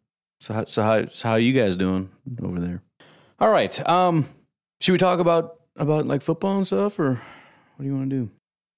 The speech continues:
Might as well start with some, uh, quote-unquote inside information. Ian Rappaport was on with, uh, Mister Mc-,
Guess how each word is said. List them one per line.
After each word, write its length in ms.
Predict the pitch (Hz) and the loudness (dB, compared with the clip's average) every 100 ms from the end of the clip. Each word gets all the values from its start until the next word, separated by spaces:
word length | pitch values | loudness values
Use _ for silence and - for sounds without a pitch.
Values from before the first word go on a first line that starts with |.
| _ | _
Might 160 | 180 208 | 0 2
as 60 | 196 | 2
well 100 | 160 | 2
start 300 | - 151 117 | 2 2 2
with 140 | 127 | 0
some, 340 | - 127 117 113 | 2 2 4 4
uh, 160 | 107 | 2
quote-unquote 680 | 107 - 120 110 - 110 107 | -2 0 0 0 0 0 0
inside 500 | 107 98 107 101 98 | 0 0 0 0 0
information. 800 | 101 87 95 95 98 - 90 90 | -2 -4 -4 -2 -2 -2 -4 -4
Ian 300 | 101 98 95 | -4 -2 -2
Rappaport 800 | 95 - - - 98 95 - - | -4 -6 -18 -6 -2 -2 -4 -16
was 180 | 76 | -14
on 400 | 90 98 98 95 | -8 -4 -2 -2
with, 400 | 87 87 - - | -4 -6 -8 -10
uh, 540 | 90 87 87 87 87 87 | -6 -4 -4 -6 -6 -8
Mister 560 | 95 90 - 92 85 85 | -8 -10 -10 -8 -8 -6
Mc-, 220 | 87 | -8